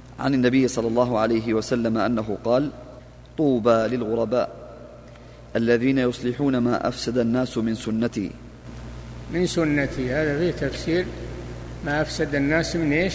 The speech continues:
Speaker 2: من سنة الرسول صلى الله عليه وسلم، فهم يبينون السنة،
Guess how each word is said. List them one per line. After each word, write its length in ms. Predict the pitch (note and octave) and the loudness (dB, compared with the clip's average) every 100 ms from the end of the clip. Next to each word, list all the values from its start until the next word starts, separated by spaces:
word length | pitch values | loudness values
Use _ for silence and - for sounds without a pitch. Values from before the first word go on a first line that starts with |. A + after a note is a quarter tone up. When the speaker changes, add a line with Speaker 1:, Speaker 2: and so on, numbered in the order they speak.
| - - | -6 -6
Speaker 2:
من 120 | D#3 D#3 | -2 -2
سنة 340 | G3 F#3+ C#3+ D3 | 0 0 0 0
الرسول 520 | C3+ C3 - D3 B2+ | -2 -2 0 -2 -2
صلى 220 | - C#3+ | -6 -4
الله 120 | C3+ | 0
عليه 600 | C#3 D#3+ D3+ C#3 C#3 C3 | 2 2 2 0 2 0
وسلم، 420 | B2 A#2 - B2+ A#2+ A#2+ - - - - - - - - - - - | -2 -4 -6 -8 -8 -10 -12 -14 -14 -14 -14 -14 -14 -14 -14 -14 -4
فهم 460 | D3+ D3 F3 G#3 F#3 | 0 2 2 0 0
يبينون 720 | E3+ D#3+ E3 D#3 D#3+ F#3+ F#3 | 0 4 4 4 2 2 2
السنة، 600 | E3 - E3+ F3 D#3 D#3+ | 0 -2 -2 0 0 0